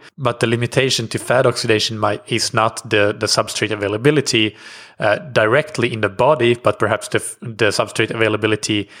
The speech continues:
in the cells themselves. And this might be due to transporter proteins or enzymes being, uh, something that is one of the adaptations of endurance training. There are just tons of factors that go into it.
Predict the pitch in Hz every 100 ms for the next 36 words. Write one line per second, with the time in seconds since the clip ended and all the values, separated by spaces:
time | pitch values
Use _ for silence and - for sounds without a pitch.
0 | - - _ 127 127 - - 127 123 -
1 | 101 - 131 143 139 123 113 110 117 107
2 | - 110 104 98 104 101 - 104 101 101
3 | - - - - 113 113 - 123 113 110
4 | 110 - - 117 - 117 113 - 110 107
5 | 113 110 120 117 113 117 117 110 110 -
6 | - - - - 101 101 - - - -
7 | - 117 113 110 - - - - 117 -
8 | 120 117 117 113 110 117 113 113 110 113
9 | 117 113 - 127 123 123 123 - - -
10 | - 151 143 120 - - 135 - 107 113
11 | - 104 98 107 - 110 110 110 - 101
12 | 101